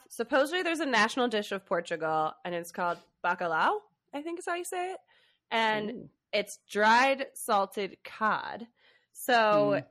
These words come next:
Speaker 2: Do I
Speaker 1: comes
Speaker 2: have
Speaker 1: in,
Speaker 2: to eat it? <laughs>
Speaker 1: you gotta try it somewhere. It comes in so
Speaker 2: All right.
Speaker 1: many different varieties. There's literally, it's rumored that there's no one recipe for it, and there's literally,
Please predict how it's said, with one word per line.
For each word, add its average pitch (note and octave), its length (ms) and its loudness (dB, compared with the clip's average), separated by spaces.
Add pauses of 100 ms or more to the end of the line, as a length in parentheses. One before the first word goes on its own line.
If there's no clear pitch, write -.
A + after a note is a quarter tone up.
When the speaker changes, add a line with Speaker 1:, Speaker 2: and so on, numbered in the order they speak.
Speaker 2:
Do A#3 60 2
I A3+ 40 2
Speaker 1:
comes D4 380 2
Speaker 2:
have D#3+ 180 6
Speaker 1:
in, D#4 40 -6
Speaker 2:
to F3+ 80 -2
eat D#3+ 180 2
it? D3+ 220 -2
<laughs> - 260 -2
Speaker 1:
you B3 260 6
gotta B3 300 8
try C#4 280 4
it A#3+ 160 4
somewhere. G3 500 2
It G#3+ 100 0
comes C4 260 2
in B3 140 0
so D#3+ 180 -4
Speaker 2:
All C#4+ 60 0 (120)
right. A#3+ 40 4
Speaker 1:
many D#4 200 0
different E4 400 -2
varieties. G#3+ 840 4 (100)
There's G#3+ 280 0
literally, A#3 480 2 (100)
it's G3+ 180 -8
rumored A#3+ 460 -2
that A3 180 -2
there's F#3+ 240 -4
no F#3 220 -2
one F3+ 320 2
recipe E3+ 480 -4
for D#3+ 320 -2
it, B3 240 0 (340)
and G#3+ 120 -2
there's F#3+ 160 -2
literally, G3 180 -4